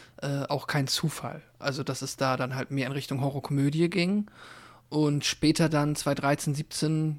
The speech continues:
ja nun, da, ähm, ja, wurde das dann wieder ein bisschen verändert, aber du hast auf jeden Fall recht, die sind wirklich, also wirken nicht wie aus einem Guss, also es wirkt nicht so, als hätte man hier quasi irgendwo eine Formel entdeckt, relativ früh,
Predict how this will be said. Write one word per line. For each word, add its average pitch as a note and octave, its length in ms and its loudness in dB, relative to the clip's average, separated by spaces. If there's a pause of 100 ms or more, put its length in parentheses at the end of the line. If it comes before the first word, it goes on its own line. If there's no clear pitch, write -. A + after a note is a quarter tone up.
ja C#3 200 2
nun, D#3 380 6
da, B2+ 460 0
ähm, A#2+ 380 -4 (300)
ja, A2+ 260 -8 (140)
wurde C#3 380 -4
das - 120 -6
dann C#3 160 -2
wieder C#3+ 160 0
ein C#3+ 60 0
bisschen D3+ 260 0 (560)
verändert, G3 460 8
aber D#3+ 360 8 (760)
du D#3+ 100 4
hast E3 100 4
auf E3 60 4
jeden F3 80 6
Fall D#3+ 120 4
recht, E3 220 4
die D3 60 2
sind C#3+ 180 2
wirklich, D#3+ 380 2
also D3 400 2 (680)
wirken E3 540 4
nicht G#3 360 4
wie D3+ 400 0
aus E3 240 4
einem D3+ 460 4
Guss, E3+ 260 4
also C#3+ 200 -4
es C3+ 120 -4
wirkt D3+ 140 -2
nicht E3+ 160 2
so, E3+ 180 4
als D3 220 2
hätte D#3+ 120 0
man D#3 120 4
hier D3+ 100 4
quasi D3+ 300 2
irgendwo D3 420 -2
eine C#3+ 100 -2
Formel F3+ 380 4
entdeckt, F#3 380 2
relativ F3+ 340 0
früh, F#3+ 320 2